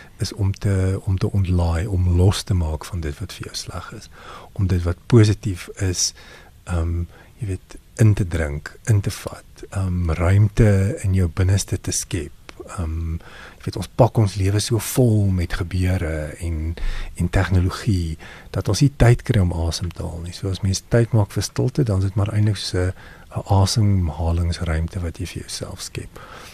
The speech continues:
Om te sê, "Maar nou kan ek net, nou kan ek net asemhaal. Ek hoef nou nêrens te wees nie, ek het niks om te doen nie.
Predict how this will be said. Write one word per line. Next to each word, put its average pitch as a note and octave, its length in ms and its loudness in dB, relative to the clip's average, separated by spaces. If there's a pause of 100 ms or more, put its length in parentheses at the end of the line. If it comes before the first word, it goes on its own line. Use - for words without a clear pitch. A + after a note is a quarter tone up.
(220)
Om F#2 120 2
te - 120 -6
sê, E2+ 400 0
"Maar E2 160 -2
nou D#2+ 160 -2
kan F#2+ 160 -2
ek F2+ 140 -2
net, - 400 -4 (140)
nou E2+ 120 -4
kan G2 140 -2
ek F#2 140 -2
net G2 220 -2
asemhaal. E2+ 800 -6
Ek - 100 -16
hoef - 160 -6
nou F#2+ 140 2
nêrens F#2+ 400 4
te - 120 -4
wees G2+ 320 -2
nie, C3+ 140 2
ek A2+ 100 -6
het E2+ 80 -4
niks F#2 260 0
om A2 100 2
te - 160 -6
doen G2+ 160 2
nie. D3+ 200 2